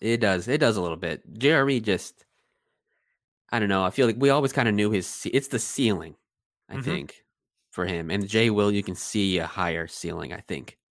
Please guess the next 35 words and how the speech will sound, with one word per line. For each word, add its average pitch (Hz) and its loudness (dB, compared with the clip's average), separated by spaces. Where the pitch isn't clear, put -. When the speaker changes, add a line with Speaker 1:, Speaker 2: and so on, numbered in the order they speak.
Speaker 2:
Yeah, - -2
Speaker 1:
You 113 4
Speaker 2:
that's 104 0
Speaker 1:
can - -8
see 123 2
a - 6
Speaker 2:
fair. 104 4
Speaker 1:
little 95 6
Al 90 2
Horford 92 0
in, 82 -6
you 127 -2
can 156 -2
see 185 2
a 156 6
little 151 6
Al 120 4
Horford 131 4
in 123 4
J 120 6
Will. 120 4
You 104 0
can 104 -6
see 120 2
a 104 6
little 98 4
P 107 -6
J 87 -2
Tucker, 98 0
Grant 95 0
Williams, 98 -2
and 92 -6
J 95 0
R 87 0
E 98 0